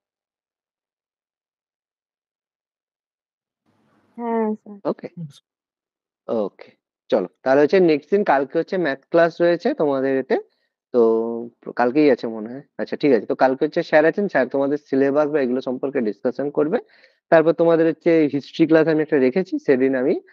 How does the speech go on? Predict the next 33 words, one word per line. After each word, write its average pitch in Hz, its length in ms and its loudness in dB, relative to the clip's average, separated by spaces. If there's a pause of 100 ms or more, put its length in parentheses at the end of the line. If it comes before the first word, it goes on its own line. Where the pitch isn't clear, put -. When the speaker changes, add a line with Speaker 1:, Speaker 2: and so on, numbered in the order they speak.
(280)
Speaker 2:
তোমাদের 131 240 2
এনসিয়েন্ট 180 580 0
হিস্ট্রির 190 340 -4
মধ্যে 185 360 -2
কিছু - 260 -4
জিনিস, 135 320 0 (200)
মানে 131 140 0
প্রথমের 139 480 0
যে 139 160 2
জিনিসগুলো 127 460 0
রয়েছে 180 340 2 (460)
সেগুলো 151 220 2
সম্পর্কে 147 460 -6
আলোচনা 123 420 -2
করে 127 220 2
দেবো, 180 280 0
যে 170 80 -4
কোন 131 220 -2
কোন 127 160 -2
জিনিসগুলো 127 420 -2
পড়তে 147 360 0
হবে, 165 220 2
কোন 139 180 -4
কোন 123 180 -6
জিনিসগুলো 123 400 -4 (380)
একদম 151 280 0 (440)
পুরো 185 200 4
চ্যাপ্টার 220 560 0
ধরে 208 200 2
ধরে 226 220 2
ডিটেলস 175 480 -2
পড়বো 165 300 0
না, 180 120 -4